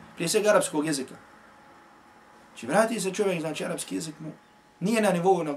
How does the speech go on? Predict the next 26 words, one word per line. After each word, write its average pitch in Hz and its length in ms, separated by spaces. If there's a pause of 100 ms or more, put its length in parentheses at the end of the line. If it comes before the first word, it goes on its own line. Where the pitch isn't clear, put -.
(120)
na 143 100
kojem 135 220
bi, 127 140 (300)
bi 131 100
trebao 139 280 (440)
da - 60
bude. 120 220 (920)
Znači, - 180
da 127 80
izučavaju 131 520
gramatiku, 135 520
da - 80
izučavaju 123 540 (200)
književnost 127 500
arapskog 127 380
jezika. 139 320
Znači, - 220
onako 285 220
kako - 240
ulema 254 220
to, 160 280 (640)
to 143 120
čini. 131 280 (460)
Zatim 202 240
isto 226 220
tako 165 440